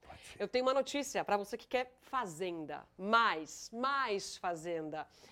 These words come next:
Speaker 2: Você sabia que na página do Reality no R sete tem muitos conteúdos, Flavinho? Claro,
Speaker 1: Olha aqui.
Speaker 2: tem as informações, né? Claro, notícias do reality, mas tem também conteúdo extra.
Speaker 1: Adriane Galisteu,
Speaker 2: Olha
Speaker 1: é?
Speaker 2: aqui, aqui são as notícias do reality e tal.
Speaker 1: Hum.
Speaker 2: E olha o que tem aqui,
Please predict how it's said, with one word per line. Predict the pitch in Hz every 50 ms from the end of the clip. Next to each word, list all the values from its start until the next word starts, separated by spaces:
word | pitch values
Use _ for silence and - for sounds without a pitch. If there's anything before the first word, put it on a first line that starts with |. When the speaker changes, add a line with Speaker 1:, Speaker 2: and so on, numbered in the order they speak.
| - - _
Speaker 2:
Você | - 233
sabia | 220 262 233 202 190 247 269
que | 262 - 247
na | 233 214 185
página | - _ - 196 196 196 214 190 190 190 175
do | 170
Reality | 180 160 175 180 180 175 175 170 - -
no | 202 196
R | 180 160 160
sete | 156 - 202 190 185 180 - -
tem | - 202 208
muitos | 220 220 226 269 311 294 -
conteúdos, | - 202 190 190 - 190 190 226 247 - -
Flavinho? | 208 190 185 165 175 175 180
Claro, | - - 302 285 220 180 156 - -
Speaker 1:
Olha | 214 202
aqui. | 175 - - 196
Speaker 2:
tem | 214 285
as | 269 226
informações, | 240 233 240 226 220 247 262 269 - - 285 311 349 381 381 269 202 175
né? | 190 220 247 294 320 285 214 175
Claro, | - - - 202 196 202 233 254 214
notícias | 196 190 196 185 - - 220 - 214 208
do | 180 202
reality, | 202 202 247 277 262 247 262 285 302 285 - 349 339
mas | 320 277 277 330 320
tem | - - 330
também | 320 - 277 220 208 277 311
conteúdo | - - 311 330 - 294 302 311 339 330 262
extra. | 220 240 294 277 - - - 226 190 156
Speaker 1:
Adriane | 151 131 135 139 143 156 160 156
Galisteu, | 131 131 127 120 104 - - - 135 143 165 147
Speaker 2:
Olha | 131 233 269
Speaker 1:
é? | 269
Speaker 2:
aqui, | 220 -
aqui | 180 170 - 247
são | - 269
as | 262 233
notícias | 247 220 - - 214 202 233 269 - 302 262
do | 196 196
reality | 175 180 165 156 143 147 151 170 208 254 269 - -
e | 294
tal. | - - 180 170 170 165 180 247 311 - - - 139
Speaker 1:
Hum. | 135 127 120 110
Speaker 2:
E | - 233
olha | 254 269
o |
que | 262 254
tem | - 240 226
aqui, | 220 208 - - 294 320 330 -